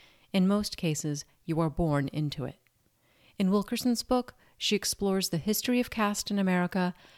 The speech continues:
how it was created, why we don't acknowledge it, and the havoc it wreaks on society. To underscore the impact caste has on a nation,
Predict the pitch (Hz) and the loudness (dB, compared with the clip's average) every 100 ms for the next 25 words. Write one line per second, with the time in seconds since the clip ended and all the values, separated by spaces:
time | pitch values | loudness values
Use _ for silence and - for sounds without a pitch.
0 | - - 202 202 - 220 - 202 175 147 | -18 -4 0 0 0 -2 0 2 2 2
1 | 147 147 - - - _ 170 185 202 208 | 0 -4 -6 -18 -20 _ 0 2 4 4
2 | 208 190 160 170 202 190 147 143 131 - | 4 2 0 0 0 -2 0 -2 -2 -8
3 | - - 180 170 160 - 185 190 208 185 | -20 -4 0 0 -2 -2 -2 -2 -4 -6
4 | - 170 151 - - 160 151 147 139 131 | -2 -2 -2 -6 -4 -4 -2 -2 -2 -2
5 | 131 131 - _ _ _ _ _ _ - | -2 -6 -8 _ _ _ _ _ _ -14
6 | - 214 226 233 - 262 254 - 240 220 | -4 2 2 2 0 0 0 0 0 0
7 | 175 147 - - 175 180 - - 180 175 | 0 -2 -8 -6 -2 -2 -2 -2 0 2
8 | 180 175 165 151 143 139 131 | 2 4 4 2 0 -2 -6